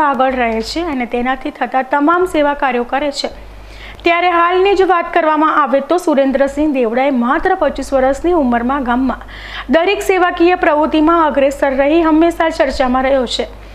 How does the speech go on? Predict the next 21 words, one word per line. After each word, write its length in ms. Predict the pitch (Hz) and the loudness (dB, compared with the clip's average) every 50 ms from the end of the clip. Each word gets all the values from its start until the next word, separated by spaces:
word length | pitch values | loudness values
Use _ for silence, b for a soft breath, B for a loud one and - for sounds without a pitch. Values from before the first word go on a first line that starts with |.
| B B B B B - | B B B B B -2
ગઈકાલે 560 | 247 311 302 330 - - 359 359 370 381 415 | 0 2 2 2 2 2 2 2 2 2 2
સુરેન્દ્રસિંહ 720 | 403 370 330 370 359 339 294 349 359 349 - 349 349 339 | 2 2 2 2 2 2 2 0 0 0 0 0 0 2
દેવડાએ 440 | 302 311 294 285 285 285 285 294 311 311 294 | 2 2 2 2 2 2 2 0 0 0 -2
એક 100 | 285 - | -2 -2
અનોખી 480 | - 285 269 294 302 302 - - 339 | -2 0 0 0 0 0 0 0 0
જ 120 | 330 - 311 | 0 0 0
માનવ 300 | 294 302 277 269 269 285 | 0 0 0 0 0 -2
સેવા 300 | 277 - 277 262 254 247 | 0 0 0 0 0 0
કરી 300 | 254 - 254 254 294 311 | -2 -2 -2 0 0 -2
સમાજના 640 | 302 - 311 269 262 269 277 294 262 311 294 330 339 | -2 -2 -2 0 2 2 0 0 0 0 0 2 2
યુવાનોને 460 | 330 302 285 277 269 269 285 285 285 | 2 2 2 2 2 0 0 -2 -2
નવી 280 | 269 269 254 247 262 | -2 -2 -2 -2 0
રાહ 220 | - 254 247 254 254 - - - | 0 0 -2 -2 -4 -8 -8 -6
ચીંધી 280 | 285 233 202 220 208 | -6 -4 -4 -4 -6
છે. 200 | 208 - - - - B B B B B B B B B B B | -4 -4 -6 -6 -8 B B B B B B B B B B B
આ 80 | - 311 | -2 0
યુવાને 460 | 330 320 339 339 359 359 359 370 381 | 2 2 2 2 2 2 2 2 2
પાંથાવાડામાં 840 | 359 349 330 311 294 - 302 302 302 294 294 294 285 294 302 311 302 285 | 2 0 0 0 0 0 0 0 2 2 2 0 0 0 0 0 0 0
મેલા 220 | 262 254 247 247 | 0 0 0 0
ગેલા 300 | 233 247 262 247 262 277 | 0 0 0 0 0 0
કપડામાં 540 | 269 277 254 - - 226 226 233 240 262 | -2 -4 -6 -4 -4 -4 -2 -2 -4 -4